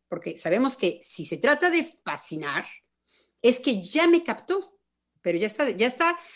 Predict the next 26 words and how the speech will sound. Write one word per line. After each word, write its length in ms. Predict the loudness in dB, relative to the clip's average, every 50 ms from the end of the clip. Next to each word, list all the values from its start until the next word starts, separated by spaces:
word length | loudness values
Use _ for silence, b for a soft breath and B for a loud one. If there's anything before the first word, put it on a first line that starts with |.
| B B -2
ya 100 | 0 0
está 160 | 2 2 2
volcado 320 | 0 0 0 0 -2 -2
hacia 160 | -2 -4 -6 -4
afuera. 480 | -2 -2 -2 -2 -2 -6 -12 -16 _ _ _ _ _ _ _ _ _ _ _ _ _ _ _ _ _ _ _ _ _ _
Ya 160 | -2 2 2 2
es 100 | 4 4
demasiado 440 | 4 4 4 4 2 2 0 0
tarde, 420 | 0 2 2 2 2 2 -2 -4 -4
ya 200 | -2 -2 0 0
hay 120 | 0 0 0
malentendido. 720 | -2 -2 -4 -6 -8 -10 -10 -10 -10 -12 -14 -18 -20 -20 _ _ _ _ _ _ _ _ _
El, 460 | -8 -6 -6 -6 -8 -10 -12 -14 -14 -10
el 160 | -8 -6 -4
de 120 | -4 -4
los 160 | -4 -4 0 2
buenos, 640 | 4 4 4 2 0 -4 -8 -14 -14 -16 -20 _ _ _ _ _ _ _ _ -2
en 160 | 0 2 2
donde 300 | 2 2 2 2 2 2
yo 320 | 0 -4 -6 -4 -2 0
me 140 | 0 0 -2
pongo 600 | -2 -4 -6 -4 -4 -4 -4 -2 -2 -2 -2 B B B B B B B
en 220 | 4 6 6 8 8
una 220 | 8 8 6 6
situación 720 | 4 2 -2 -4 -2 -4 -4 -2 -2 -2 2 4 4 4 6
de, 300 | 6 6 6 6 B